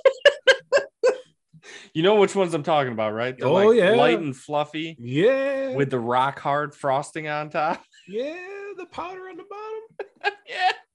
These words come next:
Speaker 2: I'll eat all ten of them.
Speaker 1: Underrated. Just for all ten of them. <laughs>
Speaker 2: I will. I don't care what color they are. They're going down.
Speaker 1: Yeah, that's right. Underrated.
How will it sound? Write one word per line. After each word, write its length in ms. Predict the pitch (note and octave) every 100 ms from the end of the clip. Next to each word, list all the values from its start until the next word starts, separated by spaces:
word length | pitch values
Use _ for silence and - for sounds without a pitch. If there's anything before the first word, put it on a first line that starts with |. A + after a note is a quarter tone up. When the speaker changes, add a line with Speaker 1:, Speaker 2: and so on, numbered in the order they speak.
| _ _
Speaker 2:
I'll 200 | - D#3
eat 100 | E3+
all 220 | A#2+ C3+ C3+
ten 220 | D3 D3+
of 80 | G2+
them. 140 | D2+ _ _ _ _ _ _ _ _ _ -
Speaker 1:
Underrated. 960 | C#3+ D3+ D3+ D3 A#2+ A#2+ A2 A2 G#2+ _ _ _
Just 320 | - C3 C3
for 180 | C3+ G#2+
all 220 | D3+ F#3
ten 280 | F#3+ F3+ F#3
of 100 | D3+
them. 140 | A#2+ - - B4+
<laughs> 200 | - A#4+
Speaker 2:
I 120 | A#2 C#3+
will. 480 | D#3 F#3 E4 - - _ _ _ _ _ _ - A2+
I 60 |
don't 140 | D3 B2+
care 160 | A#2
what 180 | G#2+ G#2
color 340 | - D3+ D#3+
they 200 | E3+ E3+
are. 400 | E3 D#3+ E3 D3 _ _ _ _
They're 100 | G2
going 240 | G2 D3 D#3+
down. 240 | B2+ F2 - _ C3+
Speaker 1:
Yeah, 140 | C3
that's 180 | C3+ C#3
right. 300 | C3 A2 - _ _ _ _ _
Underrated. 1120 | C3+ D3 D3+ D3+ D3 C#3+ _ A#2 A2 A2 A#2+